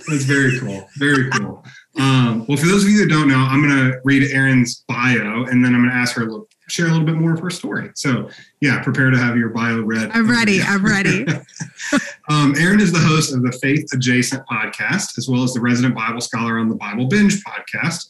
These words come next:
Speaker 1: She's the author of Every Broken Thing, Oh Heavy Lightness, Memento Mori, Disentangle, and Mercy Seat. She is also the senior creative at the Popcast Media Group. Erin cares deeply about chips and salsa,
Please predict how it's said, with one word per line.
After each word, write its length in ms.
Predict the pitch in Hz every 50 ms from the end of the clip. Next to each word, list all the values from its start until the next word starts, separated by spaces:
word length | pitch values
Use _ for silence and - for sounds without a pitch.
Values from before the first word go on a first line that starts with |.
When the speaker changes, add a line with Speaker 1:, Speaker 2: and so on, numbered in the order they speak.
| - - - - - -
Speaker 1:
She's 220 | - - 151 131
the 80 | 143 147
author 340 | 147 151 147 131 160 143 127
of 60 | 131 139
Every 300 | 147 143 151 175 165 151
Broken 380 | 151 156 156 156 180 170 160
Thing, 480 | - - 139 135 135 143 165 170 170 - _ _ -
Oh 160 | 135 143 151
Heavy 260 | 135 143 143 139 160 156
Lightness, 720 | 147 131 127 123 120 131 131 139 - - - - - _ _
Memento 440 | 127 127 123 135 143 147 - 165 156
Mori, 440 | 147 143 131 131 131 131 143 156 - - - _ - _ _ _ -
Disentangle, 1000 | 127 147 156 - - 156 147 139 135 131 135 127 131 139 156 185 202 208 202 - -
and 240 | 127 127 123 123 123
Mercy 360 | 123 120 123 131 131 - 131
Seat. 420 | 123 - - 127 117 113 - - - _ _ _ _ _ _ _
She 160 | - - - 120
is 80 | 110
also 240 | 123 120 120 - 135
the 100 | 123 120
senior 340 | - - 123 127 131 135 131
creative 520 | 131 - 131 117 113 117 117 127 123 113
at 80 | 104 -
the 80 | 113
Popcast 640 | - - - 120 113 - - - 127 127 131 131 -
Media 340 | 139 147 165 180 175 143 117
Group. 420 | 101 110 107 117 147 170 - - _ _ - - - _ _ -
Erin 320 | 143 147 156 165 165 160
cares 380 | 165 165 143 147 143 127 - -
deeply 760 | - - 165 185 202 202 180 139 117 113 107 110 113 - - -
about 300 | 120 113 120 117 117 -
chips 260 | - 131 123 - -
and 100 | 139 131
salsa, 560 | 135 - 123 123 120 - - 131 135 131 131